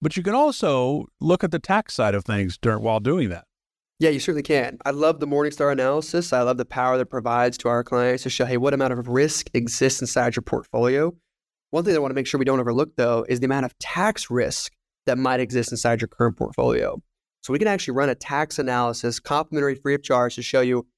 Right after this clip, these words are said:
Speaker 2: how much in taxes over the next twenty, thirty, forty years even that you may pay if you decided to make no changes today, if you weren't really worried about maybe the tax future that's out there. But we'll also compare that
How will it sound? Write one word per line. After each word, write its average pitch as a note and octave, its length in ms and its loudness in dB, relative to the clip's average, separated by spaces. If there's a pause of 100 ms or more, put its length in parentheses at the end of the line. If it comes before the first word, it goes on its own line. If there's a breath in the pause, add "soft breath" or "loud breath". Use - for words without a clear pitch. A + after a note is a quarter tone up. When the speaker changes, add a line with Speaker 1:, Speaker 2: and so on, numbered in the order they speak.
(220)
Speaker 2:
how D#3+ 180 0
much G3+ 260 0
in C3 100 -4
taxes C#3 440 -2
over B2+ 140 2
the C3 80 2
next B2+ 240 -2
twenty, D3 320 0 (120)
thirty, C3+ 300 0 (160)
forty D3+ 320 2
years C3 340 0
even A2+ 320 -2 (520)
that C3+ 180 0
you C#3 80 2
may C3+ 260 2
pay B2 500 -2 (260)
if C3+ 100 2
you C3+ 60 0
decided C3+ 300 0
to B2+ 60 -6
make B2+ 200 -4
no B2+ 100 2
changes B2 380 0
today, A#2 260 0
if A#2+ 100 -6
you C3 120 2
weren't B2+ 120 2
really B2 160 2
worried D3 380 2
about C#3 240 0
maybe C#3 180 0
the C#3 60 0
tax C3+ 340 0
future C#3 420 0
that's B2+ 180 0
out B2+ 260 0
there. B2+ 360 0 (500)
But B2 80 0
we'll C#3 260 2
also D#3 440 0
compare C#3 580 -2
that A#2+ 320 -6